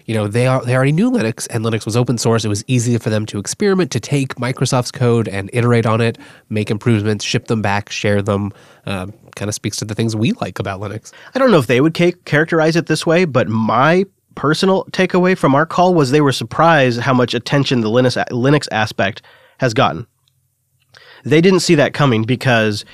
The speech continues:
Speaker 2: the, it, it, and, and they're kind of paraphrasing, they're like, "Well, we've been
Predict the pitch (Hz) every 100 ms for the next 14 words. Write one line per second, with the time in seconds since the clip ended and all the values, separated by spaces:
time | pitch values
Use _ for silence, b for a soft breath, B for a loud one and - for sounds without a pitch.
0 | B - 127 127 - 151 131 151 143 151
1 | 139 135 135 127 127 - 127 107 - -
2 | 143 151 127 113 110 117 110 107 127 135
3 | 131 123 156 143 131